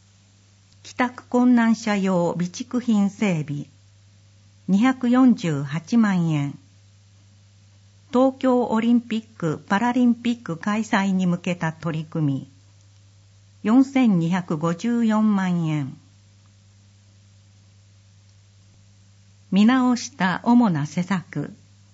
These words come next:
対前年度増減額。チャレンジシニア教室の講座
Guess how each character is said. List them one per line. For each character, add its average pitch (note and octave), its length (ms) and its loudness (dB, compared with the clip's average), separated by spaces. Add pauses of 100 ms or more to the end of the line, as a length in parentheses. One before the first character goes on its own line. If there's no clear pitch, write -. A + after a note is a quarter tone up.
(440)
対 G#3+ 440 -2
前 A3 140 2
年 A3 400 4
度 D#3 240 -2
増 G#3+ 280 0
減 G#3 300 2
額。 C#3+ 380 -6 (1600)
チ - 100 -2
ャ G#3 60 4
レ C4 140 6
ン C4 100 8
ジ B3 140 0
シ A3+ 180 2
ニ B3 180 6
ア B3+ 80 2
教 A#3+ 320 0
室 - 240 -6
の D3+ 180 0
講 G3+ 320 -2
座 F3+ 320 -2